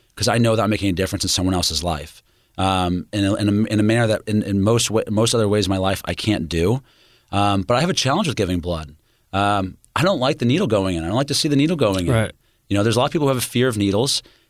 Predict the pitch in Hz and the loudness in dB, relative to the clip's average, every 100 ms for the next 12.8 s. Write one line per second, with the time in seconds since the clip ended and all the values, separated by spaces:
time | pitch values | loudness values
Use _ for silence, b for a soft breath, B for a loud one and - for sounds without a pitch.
0 | b 104 104 104 101 104 113 117 127 127 | b 0 2 2 2 2 2 0 2 2
1 | 117 123 127 123 98 120 - 95 92 104 | 2 2 2 2 0 -2 -2 0 2 2
2 | 95 98 98 98 95 113 101 85 80 101 | 2 2 2 2 2 2 2 0 0 0
3 | 110 104 101 101 98 101 - 101 101 110 | 2 2 2 2 2 0 0 -2 0 0
4 | 92 85 - 104 101 98 - 95 85 95 | 0 -2 0 2 2 2 -2 -6 -2 0
5 | 95 - 101 85 87 120 B B B B | 0 2 2 2 2 0 B B B B
6 | - 101 104 107 107 - - 120 127 123 | -2 0 2 0 -2 -6 -4 0 0 0
7 | 110 139 - _ - 107 90 - 160 185 | 0 -2 -4 _ -6 -4 -2 0 2 2
8 | 147 123 127 127 113 107 104 110 107 - | 4 4 4 2 2 0 0 0 0 0
9 | 95 - - 104 101 - 104 95 - 95 | -2 -2 -4 -2 0 2 0 0 0 0
10 | 76 69 76 98 - 95 95 107 104 - | 0 -4 -2 -2 -2 -2 0 2 2 0
11 | - - 113 - - 139 101 87 107 92 | -2 -2 -2 -2 0 0 0 0 -2 0
12 | 80 92 85 73 - 127 123 | 0 -2 -2 -2 0 0 0